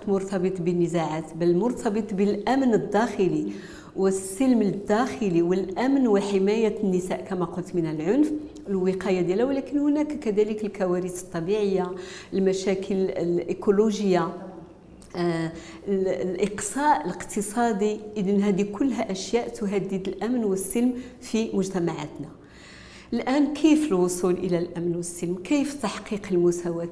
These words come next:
كيف جعل المرأة تقوم بدورها الحقيقي والمنوط بها؟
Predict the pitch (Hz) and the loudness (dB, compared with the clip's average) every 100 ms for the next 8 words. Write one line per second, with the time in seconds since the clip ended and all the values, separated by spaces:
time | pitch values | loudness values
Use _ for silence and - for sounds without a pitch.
0 | - - 302 294 302 285 285 302 - - | -8 2 6 6 4 2 2 0 -10 -12
1 | - 202 190 196 202 208 262 277 - 202 | -4 2 4 4 4 4 4 2 0 0
2 | 220 214 - 214 202 - 311 370 330 208 | 0 -4 -4 -4 -4 0 6 8 8 6
3 | 170 185 175 214 214 196 202 208 220 196 | 4 2 4 4 4 0 -2 -2 0 -2
4 | 175 190 180 - 208 - 165 - - - | -2 -4 -4 -2 -2 -2 -6 -6 -16 -20
5 | - - - 185 175 185 202 - 160 165 | -20 -16 -4 0 2 4 4 2 -4 -6
6 | 156 | -8